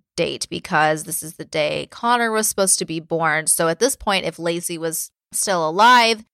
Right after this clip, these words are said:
this could be not just a pregnant person missing, but a pregnant person who's given birth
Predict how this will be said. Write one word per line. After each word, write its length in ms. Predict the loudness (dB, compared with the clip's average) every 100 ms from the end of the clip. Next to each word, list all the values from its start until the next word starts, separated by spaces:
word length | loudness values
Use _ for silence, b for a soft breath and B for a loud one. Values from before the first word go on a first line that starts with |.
| _
this 400 | -4 2 4 2
could 260 | 0 -2 -2
be 340 | -4 -2 -2
not 280 | 0 0 0
just 180 | 0 -2
a 100 | -4
pregnant 560 | -6 0 0 2 -4 -2
person 440 | -2 -2 -4 -4
missing, 380 | -2 0 -2 0
but 180 | 0 0
a 100 | -4
pregnant 500 | -2 -2 0 -2 -4
person 380 | 0 0 -2 -4
who's 180 | -4
given 320 | -2 -2 -2 2
birth 420 | 4 4 2